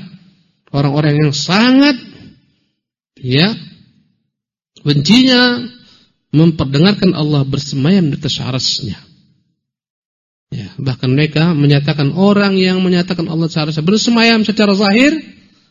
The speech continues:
mereka adalah orang-orang yang akidahnya menyimpang. Bahkan sebagian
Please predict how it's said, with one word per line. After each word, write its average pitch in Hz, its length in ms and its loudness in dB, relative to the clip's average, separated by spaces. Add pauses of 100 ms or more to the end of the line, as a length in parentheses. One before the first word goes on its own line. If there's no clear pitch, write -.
(180)
mereka 147 400 -2
adalah 135 240 -4
orang-orang 156 720 0 (400)
yang 139 280 -2
akidahnya 131 600 -2
menyimpang. 131 960 -2 (440)
Bahkan 170 320 -2
sebagian 135 640 -4